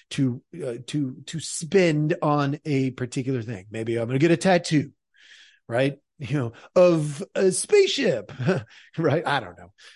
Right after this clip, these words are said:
But you get the idea. You wanna set these little mile-, milestones, uh, where you can do rewards along the way. But remember,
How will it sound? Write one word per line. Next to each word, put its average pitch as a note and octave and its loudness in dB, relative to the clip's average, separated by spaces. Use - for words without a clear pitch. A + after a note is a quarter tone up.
But E3+ 4
you F3 2
get G3 2
the F3 2
idea. C3 -4
You A#2 -8
wanna D#3+ -4
set E3+ -4
these C#3 -6
little C#3+ -2
mile-, C3 -4
milestones, C3+ -6
uh, A2+ -6
where B2 -4
you B2 -6
can A#2+ -10
do B2 -8
rewards A2 -8
along A2 -10
the G#2+ -14
way. A2 -6
But C#3 -6
remember, C3+ -6